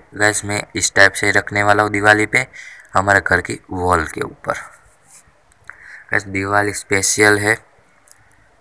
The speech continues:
मतलब कि दिवाली के लिए ही बनाई है ये light। और guys मैं एक शायद एक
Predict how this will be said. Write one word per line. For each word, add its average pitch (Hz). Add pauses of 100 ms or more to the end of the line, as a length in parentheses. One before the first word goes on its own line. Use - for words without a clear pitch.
(440)
मतलब 110
कि 113
दिवाली 104
के 117 (200)
लिए 98
ही 85
बनाई 80
है 85
ये 85
light। - (800)
और 104
guys 110
मैं 101 (140)
एक 101 (220)
शायद 101
एक 98